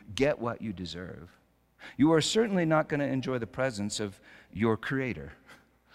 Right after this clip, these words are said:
The unmitigated presence of your tr-, Creator, the, the touch of your Savior, and the divine judgment of grace.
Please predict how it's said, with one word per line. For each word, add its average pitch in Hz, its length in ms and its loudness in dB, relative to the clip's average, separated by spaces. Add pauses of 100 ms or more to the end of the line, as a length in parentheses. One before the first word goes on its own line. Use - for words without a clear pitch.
(1160)
The 123 140 4
unmitigated 131 600 4
presence 117 360 -4
of 104 140 -4
your 107 100 -4
tr-, 131 200 -8 (120)
Creator, 127 360 -2
the, 101 260 -2
the 120 140 2
touch - 440 0
of 95 280 -4
your 113 180 0
Savior, 104 500 0
and 107 220 0
the 110 80 -2
divine 120 540 2
judgment 120 420 -2
of 95 140 -8
grace. 160 260 0